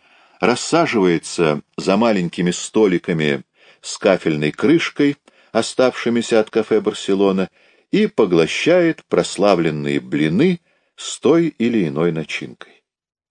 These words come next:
Даже когда едешь из кинотеатра,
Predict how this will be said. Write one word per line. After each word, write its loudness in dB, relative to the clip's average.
Даже 0
когда 0
едешь -2
из -6
кинотеатра, 0